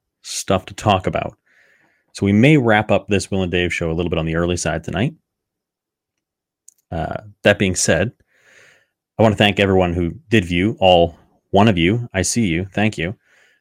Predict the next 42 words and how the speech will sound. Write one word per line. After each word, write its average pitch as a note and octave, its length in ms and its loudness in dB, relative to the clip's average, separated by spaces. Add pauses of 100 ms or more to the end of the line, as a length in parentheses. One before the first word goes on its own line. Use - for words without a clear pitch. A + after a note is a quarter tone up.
(300)
uh, D#2 220 -6 (240)
for F#2 240 -2
viewing G2 560 -2
as F#2 140 -2
we F2+ 80 0
did F2 120 0
this F2 180 -4
live. F#2 400 -2 (140)
And D#2+ 420 -2 (120)
I F2+ 80 -2
hope G#2 200 2
that F#2 240 -8
we E2+ 260 -2
can E2+ 220 -4
edit F#2 160 -4
the E2+ 60 -6
podcast F#2 640 0
to E2+ 60 -10
be E2 180 0
a D#2 60 -4
little E2 200 0
more, D#2+ 300 -2
uh, D2 220 -4 (400)
smooth, C3 460 2
a - 60 -16 (100)
little A#2 180 6
less A2+ 240 4 (160)
disjointed. A#2 600 2 (760)
Either C#3+ 180 8
way, A2 240 4 (360)
thank B2+ 240 2
you A2 40 -8
for G#2 100 -4
coming G#2 200 0
along F2+ 260 -4
this E2 120 -12
ride E2+ 220 -4
with F2 80 -8
me. A2 240 -6 (140)
I E2+ 140 -6
appreciate F#2 520 -6
it. D#3+ 140 -6